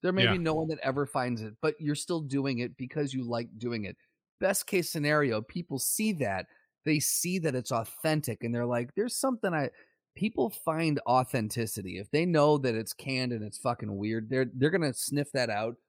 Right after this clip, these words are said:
Speaker 2: Yeah.
Speaker 1: People can sniff that out like nothing. If it's authentic and it's truly what you love doing, this is what can happen. It
Speaker 2: Yeah.
Speaker 1: it won't always happen, but this can happen.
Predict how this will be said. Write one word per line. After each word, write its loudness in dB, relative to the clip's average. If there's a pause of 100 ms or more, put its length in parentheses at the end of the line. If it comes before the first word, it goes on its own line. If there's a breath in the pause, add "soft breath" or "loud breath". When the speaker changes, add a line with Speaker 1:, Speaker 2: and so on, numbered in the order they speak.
(280)
Speaker 2:
Yeah. 4
Speaker 1:
People 2
can -4
sniff -2
that 2
out 4
like -8
nothing. -6 (680)
If 2
it's -2
authentic 2
and 0
it's -4
truly 0
what 4
you 2
love 2
doing, 2 (180)
this -2
is -6
what -4
can -12
happen. -12 (260)
It 0
Speaker 2:
Yeah. 2 (320)
Speaker 1:
it 2
won't 6
always 6
happen, -2
but -6 (120)
this -2
can -4
happen. -10